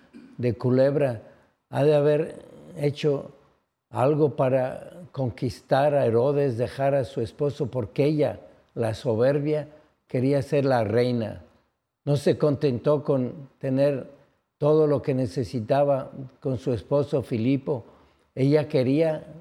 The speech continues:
la soberbia, la atención de todos, que la temieran, que, que hablaran de ella, fuera para bien o para mal. Ella quería estar en el centro, por encima de todos.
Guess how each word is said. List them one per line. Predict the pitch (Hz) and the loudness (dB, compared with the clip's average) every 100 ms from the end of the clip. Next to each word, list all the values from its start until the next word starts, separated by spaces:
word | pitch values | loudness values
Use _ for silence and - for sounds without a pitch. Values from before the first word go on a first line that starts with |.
| - - | -16 -8
la | 117 | -6
soberbia, | - 117 107 120 117 120 | -4 -2 0 0 0 0
la | 117 | 0
atención | 117 - 120 110 147 147 | -2 -2 -4 -4 -2 0
de | 147 135 | 0 0
todos, | 139 135 127 117 - - _ _ _ _ | 0 0 0 -4 -6 -18 _ _ _ _
que | - | 0
la | 123 123 - | 2 2 0
temieran, | 127 120 139 151 156 147 | 0 2 2 2 2 -2
que, | - 127 - - | -2 -4 -6 -4
que | 127 | 0
hablaran | 113 131 135 131 113 | 2 2 2 2 2
de | 120 | 2
ella, | 139 139 139 120 - _ _ _ _ | 2 0 -2 -4 -16 _ _ _ _
fuera | - 139 147 147 | -2 2 4 4
para | 151 131 123 | 2 2 2
bien | 120 143 147 | 2 2 2
o | 139 | 0
para | 120 117 110 | 0 -2 0
mal. | 107 127 147 147 - _ _ _ _ _ - | 0 0 0 -4 -14 _ _ _ _ _ -4
Ella | 123 143 139 | 0 2 0
quería | 147 123 139 | 0 0 0
estar | 135 - 139 135 | -2 -2 0 0
en | 127 | 0
el | 117 110 | -2 -4
centro, | - 139 147 160 147 - _ _ _ _ _ - | -2 -2 0 -2 -4 -8 _ _ _ _ _ -4
por | 127 123 | 0 0
encima | 120 - 143 139 123 | -2 0 0 2 0
de | 117 | -2
todos. | - 117 117 110 95 | -2 -2 -2 -6 -10